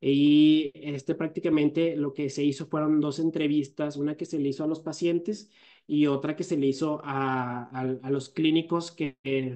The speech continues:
trataban, expertos en enfermedad inflamatoria intestinal, eh, o relacionadas con el cuidado de la salud,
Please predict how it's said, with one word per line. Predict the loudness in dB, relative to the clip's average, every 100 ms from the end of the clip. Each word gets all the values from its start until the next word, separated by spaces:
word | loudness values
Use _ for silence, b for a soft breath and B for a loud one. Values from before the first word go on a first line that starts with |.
| -8
trataban, | -8 -6 -6 -4 -4 -6
expertos | -10 -8 -6 -4 -4 -4
en | -4 -2 -2 -4
enfermedad | -4 -2 -2 0
inflamatoria | -2 0 -2 -2 -2 0
intestinal, | 0 -4 -6 -6 -4 -8 b b b b _
eh, | -2 2 4 4 2 -2
o | -2 -2
relacionadas | -2 -2 -2 -2 0
con | 0
el | 0
cuidado | 0 0 0
de | -2
la | -2
salud, | -4 0 2 2